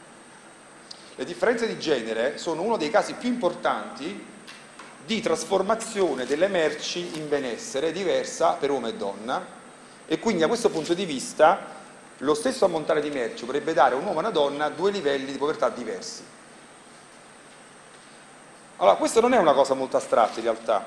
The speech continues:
perché questo significa, per esempio, per fare un esempio molto concreto, andare a valutare direttamente la persona in che condizioni vive. Questo vi sembrerà banale, ma non viene fatto normalmente.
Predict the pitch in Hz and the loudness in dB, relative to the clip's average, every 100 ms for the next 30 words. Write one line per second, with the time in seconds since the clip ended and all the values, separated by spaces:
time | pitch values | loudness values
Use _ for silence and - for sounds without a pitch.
0 | - 131 180 262 185 165 156 113 107 113 | -8 -4 -2 -2 -4 -6 -8 -8 -4 -2
1 | 120 117 120 98 - 113 139 175 - - | -2 -2 -4 -6 -6 -2 0 -2 -12 -20
2 | - - - - - - - 120 - 165 | -20 -20 -20 -20 -20 -20 -10 -10 6 8
3 | 190 156 - 135 127 175 151 131 135 139 | 8 6 0 -4 0 0 0 -4 -2 -2
4 | 127 120 120 104 95 107 135 - - - | -2 -4 -2 -2 0 0 -2 -6 -18 -20
5 | - - - - - 226 220 170 175 202 | -20 -20 -20 -2 4 6 8 8 8 6
6 | 185 139 165 - 226 170 165 160 190 196 | 4 4 0 2 2 0 -4 0 0 0
7 | 202 - - - - - - - - - | -4 -16 -20 -20 -20 -20 -20 -20 -20 -16
8 | 127 143 202 208 165 151 147 147 139 123 | 6 8 8 2 0 -2 -2 -2 -2 -4
9 | - 113 101 92 95 - - - - - | -6 -6 -8 -8 -10 -10 -20 -20 -10 -6
10 | 269 220 185 - - - - 143 170 175 | 2 6 6 4 -8 -16 -12 -6 -2 2
11 | 240 220 170 139 120 135 180 196 214 208 | 2 4 4 4 2 -2 -4 -2 -2 4
12 | 156 - 113 110 107 104 104 92 98 - | 4 4 -4 -6 -8 -8 -12 -12 -16 -18